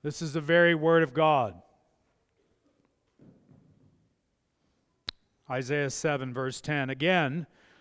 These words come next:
the Lord spoke to Ahaz, "Ask a sign of the Lord your God.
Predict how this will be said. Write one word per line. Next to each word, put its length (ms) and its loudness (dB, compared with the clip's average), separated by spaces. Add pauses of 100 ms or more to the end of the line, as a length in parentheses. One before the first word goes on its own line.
(100)
the 120 -2
Lord 720 6
spoke 640 6
to 100 2 (120)
Ahaz, 840 4 (1600)
"Ask 440 8
a 100 8
sign 480 8
of 120 2
the 120 8
Lord 400 8
your 180 8
God. 520 4